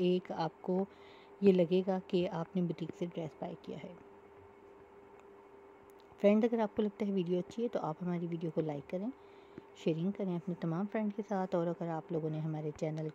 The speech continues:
को अभी तक subscribe नहीं किया है तो please आप हमारे channel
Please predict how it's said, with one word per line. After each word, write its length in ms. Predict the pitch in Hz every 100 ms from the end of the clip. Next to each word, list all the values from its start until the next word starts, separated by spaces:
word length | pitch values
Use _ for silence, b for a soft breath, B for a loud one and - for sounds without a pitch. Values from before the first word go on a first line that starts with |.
| -
को 100 | 165
अभी 200 | 156 160
तक 200 | 175 165
subscribe 540 | - 160 - 170 156 156
नहीं 180 | 175 214
किया 220 | - 233
है 180 | 220 233 B B B B B -
तो 80 | 208
please 360 | 220 214 220 -
आप 160 | 170
हमारे 220 | 196 202 220
channel 280 | 214 196